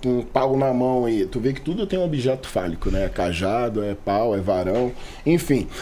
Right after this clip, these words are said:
O cara parou na frente do oceano, bateu o cajado, o mar abriu e tu, pô, as pessoas acreditam nisso, velho.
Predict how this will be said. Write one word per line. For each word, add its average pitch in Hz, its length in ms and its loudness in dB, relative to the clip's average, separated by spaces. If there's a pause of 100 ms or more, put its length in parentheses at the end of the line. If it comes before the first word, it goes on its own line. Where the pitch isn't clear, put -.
(100)
O - 40 -18
cara 175 240 4
parou 175 340 4
na 190 140 6
frente 196 320 2
do 208 100 4
oceano, 202 680 2
bateu 208 400 4
o 202 40 0
cajado, 208 640 4
o 285 80 2
mar 202 260 4
abriu 202 420 4
e 294 60 2
tu, 302 140 -6
pô, 392 120 -4
as 392 120 0
pessoas 427 300 4
acreditam 392 600 2
nisso, 330 460 0
velho. 107 240 -6